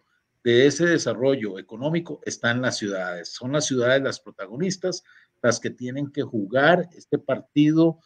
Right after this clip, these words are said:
de desarrollo sostenible, las que pueden garantizarle a los ciudadanos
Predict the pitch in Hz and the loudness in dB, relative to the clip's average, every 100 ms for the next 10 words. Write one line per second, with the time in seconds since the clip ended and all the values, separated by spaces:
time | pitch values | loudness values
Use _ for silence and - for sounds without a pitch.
0 | _ _ _ 113 107 - 104 117 123 139 | _ _ _ 0 2 0 -2 0 0 -2
1 | 123 - 110 151 160 165 185 _ _ _ | -4 -8 -4 -2 0 -2 -6 _ _ _
2 | 123 113 - 113 - 127 147 147 127 104 | -4 -4 -4 -14 -6 -2 0 0 -2 -4
3 | - - 127 127 143 143 113 120 101 98 | -10 -8 -6 -4 -2 -2 -2 -8 -10 -8
4 | 117 135 151 - | -4 -2 -4 -6